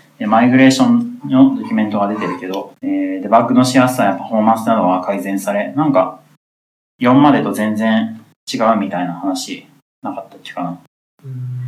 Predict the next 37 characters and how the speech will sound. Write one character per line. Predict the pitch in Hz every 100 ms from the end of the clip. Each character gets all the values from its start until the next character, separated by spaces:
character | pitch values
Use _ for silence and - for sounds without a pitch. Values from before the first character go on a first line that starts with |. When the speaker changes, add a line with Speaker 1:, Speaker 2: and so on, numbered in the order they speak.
| 123 - - - - _ _ -
Speaker 1:
ど | 107
う |
な | 95
ん |
で | 90
す | -
か | 98
ね。 | 101 101 - _ _ _ _
Angular | - 110 127 123 120 117 - -
ツ | 135
ー | 110
は | 90 82 - - _
ア | 110 104
ー |
ル | 107
エ |
ッ | 107
ク |
ス | - 98 90
歓 | - 101
迎 | 98 107
み | 90
た | 87
い | 85
な | 85
感 | 92
じ | 90
だ | 85
し。 | - - _ _ _
Speaker 2:
へ | 127 107 110
ー。 | 110 - _ _ _ _ _ _ _
Speaker 1:
翔 | - 185
さ | 135
ん、 | 113
こ | 117
の |
前、 | 120 127